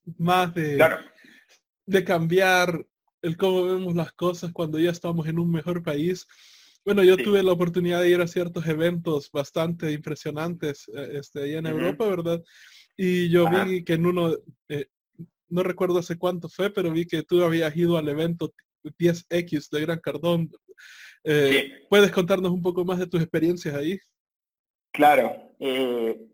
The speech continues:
Speaker 2: sí, este, bueno, yo pienso que, ah, una, una, una,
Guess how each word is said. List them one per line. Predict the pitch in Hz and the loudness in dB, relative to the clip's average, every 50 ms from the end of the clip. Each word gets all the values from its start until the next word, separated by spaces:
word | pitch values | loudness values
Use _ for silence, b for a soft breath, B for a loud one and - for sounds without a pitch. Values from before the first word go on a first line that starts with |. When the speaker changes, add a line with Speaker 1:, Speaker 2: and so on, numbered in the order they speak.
| _ _ _ _ _ - | _ _ _ _ _ -2
Speaker 2:
sí, | 175 202 190 - - - - - _ | 0 0 0 0 -4 -8 -16 -18 _
este, | - 123 123 - - - 147 139 131 131 131 135 - | -8 -8 -8 -10 -8 -6 -2 -2 0 -2 -2 -2 2
bueno, | 147 170 180 170 | 4 4 4 4
yo | 160 170 165 - | 2 0 -2 -2
pienso | 190 202 196 - 247 151 151 | -2 -4 -4 -2 -2 -2 0
que, | 165 147 131 123 123 117 117 113 117 117 - - - | 2 0 0 2 0 0 -2 -4 -8 -12 -16 -14 -6
ah, | 143 135 127 123 123 127 | -2 0 2 2 2 0
una, | 156 156 170 180 175 - | -2 -2 0 0 0 0
una, | 151 151 156 160 160 156 143 131 | 0 -2 -2 0 2 2 2 0
una, | 123 143 147 151 143 139 131 127 120 113 113 113 113 - | -2 -4 -2 0 0 2 2 0 0 -2 -4 -6 -10 -14